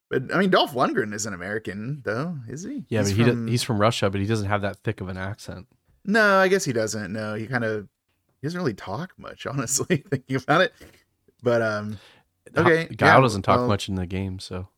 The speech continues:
Speaker 2: or is that
Speaker 1: well,
Speaker 2: it?
Speaker 1: the only other one that he was in the editorial department for, uh, was Hellhole, which I don't know what that is, but it sounded cool.
Speaker 2: Cool.
Speaker 1: So I just put it in the notes.
Speaker 2: Nice.
Speaker 1: All right, next up are the other writers, because as we <laughs> mentioned, the director was also one of the co-writers.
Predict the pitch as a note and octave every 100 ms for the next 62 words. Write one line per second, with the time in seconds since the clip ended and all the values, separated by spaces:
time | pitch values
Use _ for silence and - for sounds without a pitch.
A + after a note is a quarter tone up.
0 | _ G2+ G2 F#2+ D3 D3+ F#3+ G3+ D#3 D3
1 | C#3 C3+ B2 B2+ A#2+ A#2+ C#3+ B2 - B2
2 | A2+ A#2+ A#2+ A2 - A#2+ A#2+ A#2+ - A2+
3 | A#2 D3+ D3 _ - _ - A2+ G#2 G#2+
4 | A2 - - A2 A#2 C3+ D#3 F3 - A#2+
5 | C3 C3+ C3 A#2+ A2+ A2+ A2+ - A2+ E2
6 | - D#2+ G2 _ _ _ _ _ _ _
7 | - F#2 F#2+ E2 F2 - - F#3 G3 G#3
8 | C3 D2+ - - - - _ - D#2 C#2
9 | - - - _ _ _ _ - C3+ D#3+
10 | A#2 D3 E3 C#3+ B2 B2+ B2+ D3+ D#3 G#2+
11 | G2+ A#2+ E3+ - A2+ A2 G#2 - A2+ G#2
12 | A2 D#3 - A#2+ B2+ A2 A#2 - A2+ A2
13 | G#2+ A2 G#2+ G#2+ G#2 A2 A#2 G#2+ G#2+ B2
14 | C#3+